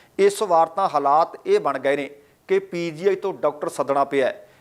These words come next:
ਮਜੀਠੀਆ ਨੇ ਕਿਹਾ ਕਿ ਲੁਧਿਆਣੇ ਦੀ ਚੋਣ ਪ੍ਰਚਾਰ ਦੇ ਵਿੱਚੋਂ ਵੀ ਗਾਇਬ ਨੇ ਅਤੇ ਸ਼ਾਇਦ ਚੋਣਾਂ ਵਾਲੇ ਦਿਨ ਤੱਕ ਠੀਕ ਵੀ ਨਾ ਹੋਣ। ਮਜੀਠੀਆ ਨੇ ਕਿਹਾ ਕਿ ਮੇਰੇ ਸੂਤਰ ਦੱਸਦੇ ਨੇ ਕਿ ਇਸ ਵਾਰ ਸਿਹਤ ਕਾਫੀ ਨਾਜ਼ੁਕ ਹੈ,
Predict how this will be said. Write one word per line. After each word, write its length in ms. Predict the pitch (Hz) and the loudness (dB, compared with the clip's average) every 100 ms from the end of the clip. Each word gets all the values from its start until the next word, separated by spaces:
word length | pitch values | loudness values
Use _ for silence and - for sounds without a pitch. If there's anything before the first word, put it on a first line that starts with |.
| _ | _
ਮਜੀਠੀਆ 520 | 135 131 160 160 202 202 | -8 -4 -4 -2 0 0
ਨੇ 100 | - | -2
ਕਿਹਾ 260 | 185 185 | -2 0
ਕਿ 160 | 185 190 | 0 -4
ਲੁਧਿਆਣੇ 380 | 175 175 165 151 | -4 0 0 -2
ਦੀ 120 | 180 | -10
ਚੋਣ 300 | 180 165 170 | -6 -4 -4
ਪ੍ਰਚਾਰ 540 | 170 156 - 156 147 | -4 -6 0 2 2
ਦੇ 120 | 151 | -2
ਵਿੱਚੋਂ 280 | 165 139 165 | -8 -8 -8
ਵੀ 120 | 151 | -6
ਗਾਇਬ 280 | 139 135 131 | 0 0 0
ਨੇ 160 | 135 127 _ _ _ _ | -4 -8 _ _ _ _
ਅਤੇ 200 | 175 220 208 | -2 0 0
ਸ਼ਾਇਦ 360 | 196 156 180 | 2 0 0
ਚੋਣਾਂ 460 | 190 - 160 180 180 | -4 -8 -2 2 2
ਵਾਲੇ 180 | 170 175 | 2 0
ਦਿਨ 200 | 143 147 | -4 -4
ਤੱਕ 300 | 147 175 175 | -2 -2 -4
ਠੀਕ 340 | - 156 151 | -10 -12 -10
ਵੀ 140 | 151 | -8
ਨਾ 140 | 143 135 | -2 -2
ਹੋਣ। 240 | 131 139 - - _ _ _ 139 | 0 -2 -4 -16 _ _ _ -4
ਮਜੀਠੀਆ 520 | 147 143 160 190 202 | -2 0 -2 0 0
ਨੇ 100 | 208 | -2
ਕਿਹਾ 280 | 202 160 185 | -4 -2 -2
ਕਿ 140 | 196 | -2
ਮੇਰੇ 220 | 175 170 | -4 -4
ਸੂਤਰ 460 | 185 - 143 147 156 | -4 -8 -8 -4 0
ਦੱਸਦੇ 320 | 139 127 151 | 0 0 -2
ਨੇ 180 | 139 - _ _ _ _ | -6 -8 _ _ _ _
ਕਿ 120 | 190 196 | 0 2
ਇਸ 160 | 190 | 2
ਵਾਰ 180 | 180 196 | 0 0
ਸਿਹਤ 360 | 196 165 170 180 | 0 -6 -6 -6
ਕਾਫੀ 420 | - 156 151 180 | 0 0 0 -4
ਨਾਜ਼ੁਕ 360 | 151 139 - 143 | -2 -2 -2 -2
ਹੈ, 260 | 127 - | -2 -6